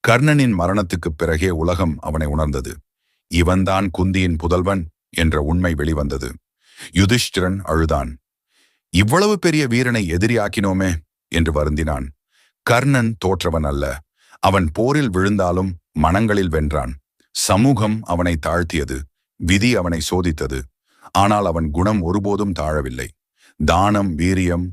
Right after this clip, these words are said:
விசுவாசம், துயரம், இவை அனைத்தும் கலந்த ஒரு மகத்தான மனிதன் கர்ணன். கர்ணன் நமக்கு கற்றுத்தருவது ஒன்று, பிறப்பு முக்கியமல்ல,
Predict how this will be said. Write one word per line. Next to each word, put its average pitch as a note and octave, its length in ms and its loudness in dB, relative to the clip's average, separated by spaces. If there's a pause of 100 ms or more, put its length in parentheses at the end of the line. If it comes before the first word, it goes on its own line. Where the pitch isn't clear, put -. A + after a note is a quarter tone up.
விசுவாசம், E2+ 680 0
துயரம், D#2 480 -2 (380)
இவை F#2 280 2
அனைத்தும் G#2 520 0
கலந்த G2 540 0 (160)
ஒரு F2 220 0
மகத்தான F2+ 580 0
மனிதன் E2+ 400 -2
கர்ணன். D#2 440 -4 (680)
கர்ணன் C#3 380 4
நமக்கு G2 360 0
கற்றுத்தருவது E2+ 680 -2
ஒன்று, D#2 420 -2 (320)
பிறப்பு A2+ 320 0
முக்கியமல்ல, D#2+ 640 -2